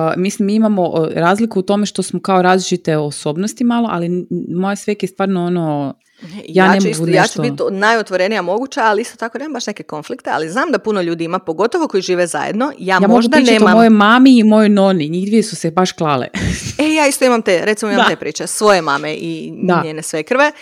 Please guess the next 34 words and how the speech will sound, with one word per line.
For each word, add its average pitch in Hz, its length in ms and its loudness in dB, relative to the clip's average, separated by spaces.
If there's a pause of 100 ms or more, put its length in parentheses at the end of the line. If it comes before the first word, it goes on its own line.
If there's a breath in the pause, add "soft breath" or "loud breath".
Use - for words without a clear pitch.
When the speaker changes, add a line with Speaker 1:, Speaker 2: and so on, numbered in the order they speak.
(340 loud breath)
Speaker 2:
i 220 300 -2 (320)
možda 165 480 -4
je 175 160 2
tajna 170 420 0
mog 170 280 -4
odnosa 180 320 -6
s - 100 -14
mojom 170 140 -10
svekrvom 165 500 -8
to 160 180 -6
što 160 360 -10 (340)
živimo 247 420 -2
tisuću - 380 -10
petsto - 360 -14
kilometara 156 520 -8
jedna 151 200 -12
od 151 80 -12
druge. 160 220 -4 (120)
Sve 220 220 -4
smo 240 140 -4
to 214 140 0
spremne 190 340 -4
pričat, 165 380 -6
nema 196 180 -2
nikakvih 196 260 -6
Speaker 1:
Da. 160 80 -20
Speaker 2:
problema, 208 400 -2 (400 loud breath)
ali 269 260 2
da 240 100 2
bi 196 100 2
imali 247 260 -2
zapravo 165 720 0 (680)
više 214 460 2
nekakvih 180 840 -4